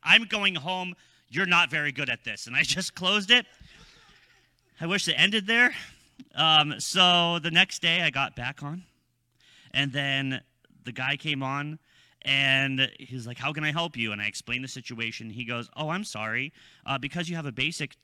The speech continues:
economy ticket, you, we can't make any changes to it." And I said, "Yes, you can, and this is why." And I explained the whole thing again. He goes, "Oh, yes, sir, I see that now. Let me get back to you in just a second." I said, "Thank you."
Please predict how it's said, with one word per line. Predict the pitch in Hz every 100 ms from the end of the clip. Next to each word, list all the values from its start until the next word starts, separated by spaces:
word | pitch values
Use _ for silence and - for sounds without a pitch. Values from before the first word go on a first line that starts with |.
| _
economy | - - 147 165 131
ticket, | - 107 110 107
you, | 104 113
we | 117
can't | 120 135 123 -
make | 120 123 110
any | 104
changes | - 131 113 92 -
to | -
it." | - - - - _ _ - - - -
And | 135 151
I | 147
said, | 139 - 151 135 - _ _ _ _ _ _ _ _ _ _ _ _ _
"Yes, | 101 127 180 208 - -
you | 156 175 180 175 160
can, | - - 190 180 165
and | 165 165
this | 190 -
is | 165 156
why." | 160 156 147 120 113 - - -
And | 151
I | 147
explained | 139 - - 196 190
the | 175
whole | 180
thing | 170 170
again. | 160 170 160
He |
goes, | 151 147 -
"Oh, | - 214 156
yes, | - 190 214
sir, | - 151
I | 151 170
see | - 196
that | 170 147
now. | 143 143
Let | 147 160
me | 175
get | 165 147
back | 165 165
to | -
you |
in | 143
just | 147 165
a | 147
second." | - 147 120
I |
said, | 113 95
"Thank | 117 113
you." | -